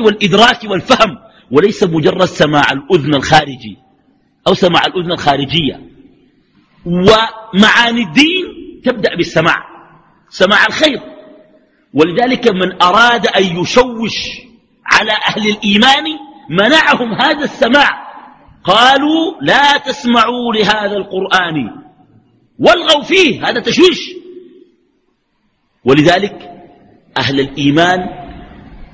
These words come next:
يستفيدون من هذا السماع، السماع الذي قالت، قاله مؤمن الجن. ماذا قالوا؟ "وإذ صرفنا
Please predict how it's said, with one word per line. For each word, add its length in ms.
يستفيدون 840
من 240
هذا 800
السماع، 800
السماع 500
الذي 280
قالت، 440
قاله 320
مؤمن 280
الجن. 320
ماذا 240
قالوا؟ 440
"وإذ 400
صرفنا 680